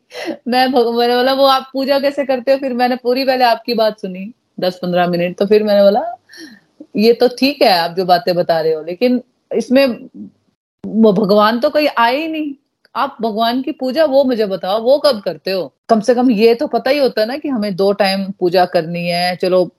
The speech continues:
भोग का नहीं पता था, चैंटिंग का नहीं पता था, तो वो आपका कुछ भी आपने, मतलब, "वो कौन करता?" तो आपने बोला, "मेरे हस्बैंड करते हैं।" तो मैंने आपको ये कहा कि वो हस्बैंड कर रहे हैं ना, लेकिन आप कहाँ हो यहाँ पे, है ना? तो आपको लगा कि नहीं, ठीक है, घर में एक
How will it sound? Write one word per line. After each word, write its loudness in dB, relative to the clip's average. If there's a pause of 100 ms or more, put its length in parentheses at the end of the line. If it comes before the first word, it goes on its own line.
(100)
भोग 4
का 4
नहीं 0
पता 2
था, 0
चैंटिंग 0
का 0
नहीं -4
पता -2
था, -4 (100)
तो -2
वो 4
आपका 2
कुछ -4
भी -2 (340)
आपने, -2
मतलब, 2
"वो 2
कौन -2
करता?" 0
तो 0
आपने -4
बोला, -4
"मेरे -2
हस्बैंड -8
करते -8
हैं।" -8 (240)
तो 2
मैंने 2
आपको 2
ये 6
कहा -2
कि -2
वो 4
हस्बैंड 2
कर 4
रहे -2
हैं -4
ना, -6 (220)
लेकिन 0 (100)
आप 2
कहाँ 0
हो 2
यहाँ -2
पे, -4
है -10
ना? -6
तो -2
आपको 0
लगा 0
कि -4
नहीं, -8
ठीक -10
है, 4
घर -2
में -2
एक 0